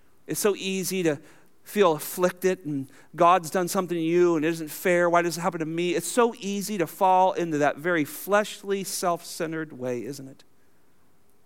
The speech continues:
God wanted us to teach this text so you and I don't grow weary. I hope you learn that today. Uh, it challenged me this week. I thought, "Lord,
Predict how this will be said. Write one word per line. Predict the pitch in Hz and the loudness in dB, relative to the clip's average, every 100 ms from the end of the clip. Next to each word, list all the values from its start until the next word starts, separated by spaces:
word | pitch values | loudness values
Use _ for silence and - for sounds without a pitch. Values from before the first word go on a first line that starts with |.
| _ _ - - - _ - | _ _ -20 -20 -20 _ 0
God | 196 214 220 | 4 6 4
wanted | 214 196 190 | 2 2 0
us | 180 | -2
to | 156 | -6
teach | - 208 196 - | -6 -6 -6 -6
this | 160 - - | -8 -8 -10
text | - 190 - - | -4 -2 -2 -6
so | |
you | 156 160 196 | -8 -4 -4
and | 175 | -2
I | 185 | -2
don't | 180 143 | -4 -6
grow | 170 165 | -6 -6
weary. | 165 190 190 139 120 - - _ _ _ - - _ _ - - - - _ - - - | -6 -8 -6 -8 -10 -16 -20 _ _ _ -20 -20 _ _ -20 -20 -20 -20 _ -20 -20 -8
I | 185 | -2
hope | 226 247 | 0 0
you | 190 170 160 - _ _ _ | -2 -2 -4 -14 _ _ _
learn | 170 220 220 | -4 -2 -2
that | 139 - | -4 -6
today. | 135 127 123 131 - _ _ _ - _ _ - | -12 -12 -14 -16 -20 _ _ _ -20 _ _ -4
Uh, | - | 2
it | 196 220 | 4 2
challenged | - 233 247 202 180 | 4 4 4 2 -2
me | 180 | 0
this | 170 185 | 0 0
week. | 220 190 | 0 2
I | |
thought, | 175 175 | 2 2
"Lord, | 190 220 214 | 4 4 4